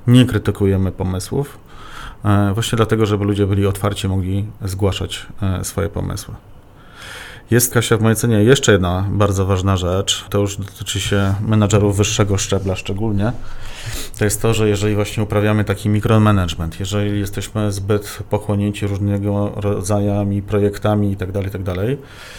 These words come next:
no to często nie mamy tego spojrzenia, tego helicopter view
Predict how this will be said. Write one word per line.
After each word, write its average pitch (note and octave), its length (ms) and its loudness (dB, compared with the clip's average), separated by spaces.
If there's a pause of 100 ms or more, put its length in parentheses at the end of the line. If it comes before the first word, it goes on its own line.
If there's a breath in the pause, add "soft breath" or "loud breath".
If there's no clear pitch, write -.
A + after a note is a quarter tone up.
(760 loud breath)
no G#2+ 60 0
to - 120 0
często A#2 320 2
nie A2 100 4
mamy G#2+ 200 4
tego G#2 380 4 (260 loud breath)
spojrzenia, G#2+ 520 2
tego G2+ 220 0
helicopter G#2 580 0
view G2+ 380 2